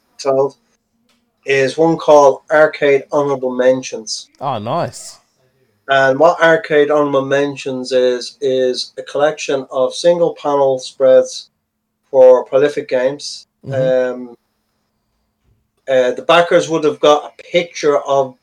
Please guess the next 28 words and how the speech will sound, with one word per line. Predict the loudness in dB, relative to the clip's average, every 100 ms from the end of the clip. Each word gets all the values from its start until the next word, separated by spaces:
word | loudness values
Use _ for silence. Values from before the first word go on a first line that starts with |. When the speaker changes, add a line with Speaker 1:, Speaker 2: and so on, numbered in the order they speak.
| 0
Speaker 1:
this, | 2 2 -8 -10 -4
but | -4 -6 _ _ _
<clears throat> | _ _ _
announcement | 2 4 4 2 -4 0 4 4 2 -6 -6
pu-, | -8 -10 -4
publicly. | 0 0 -2 -4 -6 -6 _ _ _ _ _ _ _ _ _ _ _ _
So | -6
Final | -2 2 2
Fight | 2 0 2
is | 2 -2
in | -4 -2
there, | -4 -4 _ _ _ _ _
even | -6 2
Speaker 2:
Okay. | 4
Speaker 1:
though | 4 0 -8
it | -8
was | -10 _ _ -16
the | -10
beat | -6 -4
'em | -6
up | -6
chapter. | -6 -6 -8 -14 -16 _ _ _ _ _ -8
Um, | -2 2 2 2 -2 -6 -18 -20 _ _ _ _ _ _ -6
or, | -2 4 6 8 8 6 4 0 -2
uh, | -2 -2 -4 -6 -10 _ _ -14
another, | -6 -4 2 6 8 6 2 _ -8
uh, | -6 -4 -2 -4 -4 -8
another | -8 -4 -4